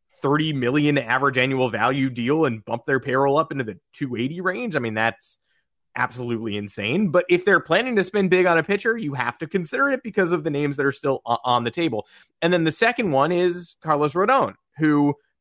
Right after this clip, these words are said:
is a huge fit for the Yankees, is probably gonna command a lot of money on a short-term deal because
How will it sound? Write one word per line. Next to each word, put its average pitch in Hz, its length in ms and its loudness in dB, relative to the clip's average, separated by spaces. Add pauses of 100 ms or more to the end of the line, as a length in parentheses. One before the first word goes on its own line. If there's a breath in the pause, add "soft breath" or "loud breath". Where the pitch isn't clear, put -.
is 139 160 -2
a - 20 -6
huge 175 380 -2
fit 175 200 -2
for - 60 -12
the 123 80 -6
Yankees, 127 500 -2
is 127 160 0 (300)
probably 220 340 0
gonna 196 140 2
command 156 400 2
a 135 60 4
lot 131 380 4
of 180 60 4
money 160 220 2
on 135 80 4
a 131 60 -2
short-term 139 600 0
deal 104 300 -4
because 123 600 0